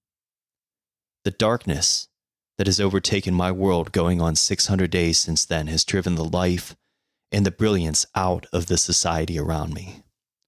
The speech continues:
All the nuance and discovery in each day is now filled with an imposed binary of safe and unsafe, right or wrong, vaxxed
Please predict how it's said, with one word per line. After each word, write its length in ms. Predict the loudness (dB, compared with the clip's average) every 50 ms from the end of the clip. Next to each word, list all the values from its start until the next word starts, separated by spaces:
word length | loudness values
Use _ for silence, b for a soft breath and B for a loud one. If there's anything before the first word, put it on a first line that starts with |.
| _ _ _ _ _ _ _ -2
All 160 | 0 0 2 2
the 140 | 2 2
nuance 720 | 2 4 4 4 4 2 0 -2 -4 -6 -10 -12 -12 -12 _ -4
and 80 | -2 0
discovery 520 | 0 0 0 0 0 -2 0 0 -2 -2
in 120 | -2 -4 -6 -6
each 280 | -6 -4 -2 -2 0
day 300 | 0 0 2 2 2 2
is 180 | 2 0 0 0
now 180 | 0 0 0
filled 320 | -2 -4 -2 0 0 0 0
with 180 | -2 -2 0
an 60 | 0 0
imposed 580 | 0 0 0 -2 0 0 0 2 0 -2 -4
binary 680 | -4 -4 -2 0 0 0 -2 -4 -6 -12 -16 -20 _ _ _ _ _ _ _ _ _ _ -6
of 120 | -2 -2
safe 600 | 0 -2 0 -2 -2 -4 -4 -8 -10 -10 -12 -12 -12 _ _
and 140 | -4 -4 -2
unsafe, 760 | 0 0 0 2 0 -2 -2 -4 -8 -14 -18 -20 -20 -20 _ _ _ _ _ _ _ _ _ _ _ _ -2
right 440 | -2 -2 -2 -2 -6 -8 -12 -12 -18 _ _ _ _ _ _ -6
or 160 | -4 -4 -4
wrong, 420 | -4 -4 -4 -4 -4 -6 -6 -8 -14 _ _ _ _ _ _ _ _ _ _ _ _ _ _ _ _ -4
vaxxed 580 | -4 -2 -2 -4 -6 -4 -2 -2 -2 -2 -4